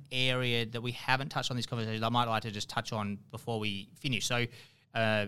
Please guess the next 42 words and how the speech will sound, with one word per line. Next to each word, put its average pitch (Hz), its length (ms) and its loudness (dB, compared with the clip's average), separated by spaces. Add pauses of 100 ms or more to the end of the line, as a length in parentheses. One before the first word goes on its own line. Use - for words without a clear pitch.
I 110 40 -4
mean, 104 100 0
you 117 100 2
know 110 120 2
Jack 110 280 4
Delosa, 117 420 0
the 110 80 -4
founder 107 260 0
of 101 40 0
The 104 80 0
Entourage. 120 500 4
We're, 110 220 0 (100)
we're 110 220 -2
a, 110 260 -6 (120)
a 110 60 -8
founder-led 110 840 2
brand, 113 480 4
and 95 140 -4 (220)
Musk 117 380 2
is 117 80 0
another 120 460 2
example. 123 560 2
And, 101 140 2 (420)
uh, 107 440 6
for 120 140 -4
you 113 160 2
guys 120 400 4
with, 110 240 -4
with 110 120 -6
a 101 60 -2
face, 113 500 0 (220)
um, 104 520 -2 (120)
through 113 180 -8
Kayla, 151 440 2
you 117 180 -2
know, 107 100 0
there's 104 120 -2
a, 107 180 -4
a, 110 160 -4 (120)
a - 60 -8
face 147 320 6
there. 117 360 6